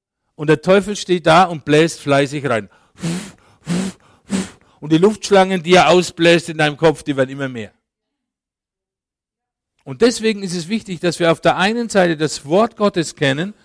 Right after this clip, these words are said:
und preis dem Herrn, das kennt ihr sehr gut. Das wissen wir.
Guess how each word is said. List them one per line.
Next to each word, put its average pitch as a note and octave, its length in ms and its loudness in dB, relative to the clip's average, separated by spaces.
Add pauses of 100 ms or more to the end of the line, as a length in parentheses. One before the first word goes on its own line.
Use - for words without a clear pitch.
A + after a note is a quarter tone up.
(140)
und B2 140 -16
preis E3 260 4
dem F#3 160 0
Herrn, E3+ 180 0
das C3+ 180 -8
kennt D#3 200 -2
ihr C#3+ 120 -2
sehr D3 220 -4
gut. B2 300 -14 (1080)
Das C#3 220 -8
wissen C#3+ 260 -8
wir. F#2 180 -18